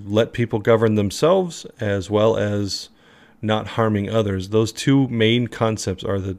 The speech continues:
main libertarian concepts. And so the no harm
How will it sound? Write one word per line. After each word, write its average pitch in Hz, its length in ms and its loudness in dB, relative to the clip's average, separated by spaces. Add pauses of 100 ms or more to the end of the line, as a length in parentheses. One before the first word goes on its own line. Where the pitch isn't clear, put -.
(100)
main 101 280 -4
libertarian 95 500 -4
concepts. 98 540 -4 (1000)
And 110 140 -2
so 123 360 4 (600)
the 127 80 0
no 151 200 6
harm 123 580 2